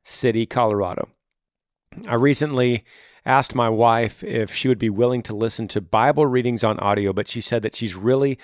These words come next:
sorry, but that's just not something that we can share together, even though she believes in God from a spiritual standpoint rather than a religious one.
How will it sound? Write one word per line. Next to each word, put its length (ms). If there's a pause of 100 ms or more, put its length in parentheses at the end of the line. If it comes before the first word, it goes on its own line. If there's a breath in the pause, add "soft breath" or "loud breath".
(140 loud breath)
sorry, 560
but 160
that's 160
just 180
not 300
something 500
that 140
we 160
can 160
share 320
together, 380
even 260
though 240 (240 loud breath)
she 220
believes 500
in 80
God 320
from 160
a 60
spiritual 720
standpoint 680 (400 loud breath)
rather 400
than 320
a 160
religious 640
one. 240